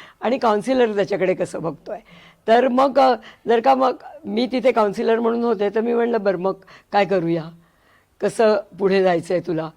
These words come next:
काय करावंसं वाटतंय?" तर तो मग नंतर मला येऊन म्हणला, "तुम्ही असे प्रश्न विचारताय मला, की कसं वाटतंय, कुठे जाऊया, पुढे कसं जाऊया?"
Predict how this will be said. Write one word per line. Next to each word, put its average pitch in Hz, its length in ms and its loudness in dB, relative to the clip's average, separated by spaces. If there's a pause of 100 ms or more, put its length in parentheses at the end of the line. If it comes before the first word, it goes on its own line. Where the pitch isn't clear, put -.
(240)
काय 226 160 4
करावंसं 190 500 2
वाटतंय?" 160 420 -6 (920)
तर 220 60 2
तो 240 380 4
मग 262 220 2
नंतर 247 400 2
मला 262 220 4
येऊन 269 160 2
म्हणला, 262 320 2 (280)
"तुम्ही 247 160 0
असे 233 220 0
प्रश्न 262 300 -2
विचारताय 262 460 -2
मला, 233 260 -4 (440)
की 233 80 -4
कसं 233 300 2
वाटतंय, 214 420 4
कुठे 220 320 4
जाऊया, 196 380 4
पुढे 233 280 4
कसं 214 260 4
जाऊया?" 185 420 2